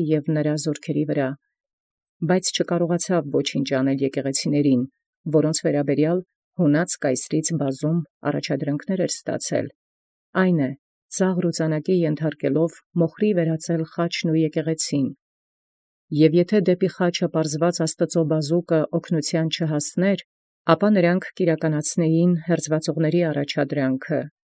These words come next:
տապալել Սուրբ Եկեղեցին և երկիրը տակնուվրա անել։ Բայց սրանք անվնաս մնացին, իսկ թուրքերն էլ սաստիկ խայտառակված փախուստի դիմեցին, ինչպես վերևում այդ մասին ասացինք։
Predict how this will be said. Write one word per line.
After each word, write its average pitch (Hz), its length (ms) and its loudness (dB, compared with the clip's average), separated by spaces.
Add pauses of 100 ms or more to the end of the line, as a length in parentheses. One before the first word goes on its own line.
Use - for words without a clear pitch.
(300)
տապալել 180 440 2
Սուրբ - 380 -4
Եկեղեցին 147 680 0 (400)
և 147 200 2
երկիրը 170 400 0
տակնուվրա 135 540 -4
անել։ 123 360 -4 (680)
Բայց 160 220 4
սրանք 165 360 -2
անվնաս 156 400 0
մնացին, 143 540 -2 (540)
իսկ - 240 0
թուրքերն 196 560 0
էլ 143 160 0 (220)
սաստիկ - 540 -2
խայտառակված 147 680 -2
փախուստի - 480 -2
դիմեցին, 135 560 0 (680)
ինչպես 180 360 2
վերևում 180 420 2
այդ 131 160 -4
մասին 135 340 -2
ասացինք։ - 600 -6